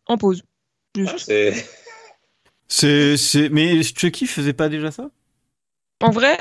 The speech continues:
Speaker 1: euh, peut-être, je sais pas, mais là, ça m'a particulièrement
Speaker 3: Parce qu'en
Speaker 1: choquée
Speaker 3: fait,
Speaker 1: parce
Speaker 3: je,
Speaker 1: que,
Speaker 3: je,
Speaker 1: euh, enfin,
Speaker 3: je,
Speaker 1: pourquoi, en fait ?
Speaker 3: je me rappelle qu'il y avait des pauses de genre de deux semaines, trois semaines, euh, dans la saison deux, euh, je, j'ai l'impression.
Speaker 1: Ouais, mais là, c'est plus.
Speaker 3: On
Speaker 1: Je
Speaker 3: se
Speaker 1: crois
Speaker 3: ta-,
Speaker 1: que c'est
Speaker 3: on se
Speaker 1: une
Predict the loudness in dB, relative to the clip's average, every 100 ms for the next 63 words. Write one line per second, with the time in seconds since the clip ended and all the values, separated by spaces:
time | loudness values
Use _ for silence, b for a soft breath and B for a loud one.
0 | -2 -4 -4 0 2 0 -2 -8 -6 -4
1 | 0 0 2 2 0 0 -4 -4 -4 -4
2 | -2 0 0 0 0 0 0 0 -2 0
3 | 2 4 4 4 2 2 0 -2 -2 -4
4 | -4 -4 0 0 0 -2 -6 -10 -2 0
5 | 2 0 0 0 2 2 0 0 2 2
6 | 0 0 0 -2 -2 -2 -2 -6 -6 -8
7 | -6 -6 -6 -4 -4 -4 -6 -6 -8 -10
8 | -10 -8 -6 -6 -6 -8 -12 -14 -12 -8
9 | -2 -2 -2 -4 -4 -4 -6 -8 -8 -6
10 | -8 -6 -6 -6 -8 -10 -10 -10 -14 _
11 | _ _ _ _ _ -4 0 0 0 -2
12 | -4 -8 -12 -10 -10 -4 -2 0 0 0
13 | 2 2